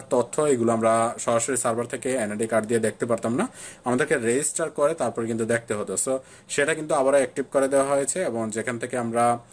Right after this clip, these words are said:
স্লিপ নাম্বার কিংবা ভোটার আইডি কার্ডের নাম্বার দিয়ে কিন্তু আমরা আমাদের ভোটার, আহ, যে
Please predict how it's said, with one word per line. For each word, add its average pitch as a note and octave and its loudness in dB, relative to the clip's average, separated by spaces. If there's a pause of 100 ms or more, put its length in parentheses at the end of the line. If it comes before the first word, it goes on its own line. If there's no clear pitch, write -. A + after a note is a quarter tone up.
(140)
স্লিপ C#3+ -2 (100)
নাম্বার C#3 0
কিংবা A#2 2 (120)
ভোটার B2 2
আইডি B2+ 0
কার্ডের B2+ 0
নাম্বার A2 0
দিয়ে B2 2
কিন্তু C3+ -4
আমরা G#2 2
আমাদের G#2 -2 (180)
ভোটার, A#2+ 2
আহ, A2+ -4
যে A#2 -2